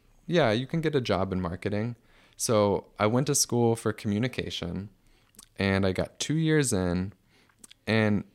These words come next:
had I went to some big Ivy League school, I'm sure I would have been learning about current practices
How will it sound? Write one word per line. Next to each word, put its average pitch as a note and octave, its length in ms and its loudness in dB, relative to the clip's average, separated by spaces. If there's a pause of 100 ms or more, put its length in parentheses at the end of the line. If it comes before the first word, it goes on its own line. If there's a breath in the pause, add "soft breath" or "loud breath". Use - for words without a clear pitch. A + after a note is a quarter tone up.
had D#3 340 2
I E3 100 4
went C3 360 0
to A#2 180 0
some G#2+ 280 0
big G2+ 500 2
Ivy G2+ 280 0
League G2+ 200 -2
school, F#2+ 400 -2
I'm G2 160 -2
sure C3+ 420 0
I G#2+ 80 2
would G2+ 200 0
have G2+ 120 -6
been F#2 220 -6
learning F2+ 480 -4 (440 soft breath)
about F2+ 460 -2 (560)
current G#2 440 0
practices B2 880 -4